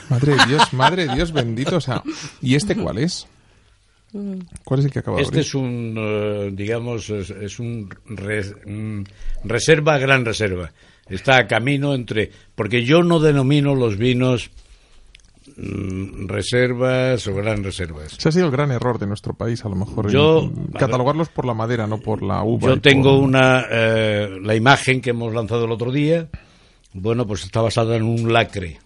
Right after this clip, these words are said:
Speaker 3: un lacre que es sinónimo de calidad.
Speaker 1: El sinónimo es como, como no empiece a caer alguna torrija paca, va a caer algún capón. Pero tú sigue hablando. O sea, yo estoy haciendo así en plan, o me
Speaker 3: Entonces,
Speaker 1: dais o os
Speaker 3: el,
Speaker 1: doy.
Speaker 3: el, el tinto
Speaker 1: <laughs>
Speaker 3: roble, el tinto roble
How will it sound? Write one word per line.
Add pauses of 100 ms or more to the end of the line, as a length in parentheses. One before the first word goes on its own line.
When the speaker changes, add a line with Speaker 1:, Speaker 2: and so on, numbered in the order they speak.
(160)
Speaker 3:
un
lacre
que
es (280)
sinónimo
de
calidad. (640)
Speaker 1:
El
sinónimo
es
como, (120)
como
no
empiece
a
caer
alguna
torrija
paca,
va
a
caer
algún
capón. (300)
Pero
tú
sigue
hablando.
O
sea,
yo
estoy
haciendo
así
en
plan,
o
me
Speaker 3:
Entonces,
Speaker 1:
dais
o
os
Speaker 3:
el,
Speaker 1:
doy.
Speaker 3:
el,
el
tinto
Speaker 1:
<laughs>
Speaker 3:
roble, (120)
el
tinto
roble